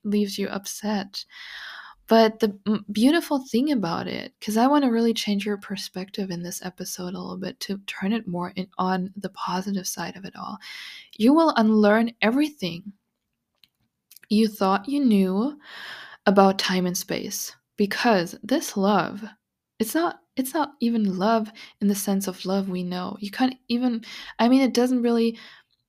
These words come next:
you know, if you call it love,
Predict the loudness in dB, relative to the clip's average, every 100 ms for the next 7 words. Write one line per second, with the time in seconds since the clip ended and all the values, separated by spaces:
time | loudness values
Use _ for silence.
0 | _ _ _ 0 4 6 4 4 -2 -2
1 | 2 2 2 2 2 -2 -2 2 4 4
2 | 2 -2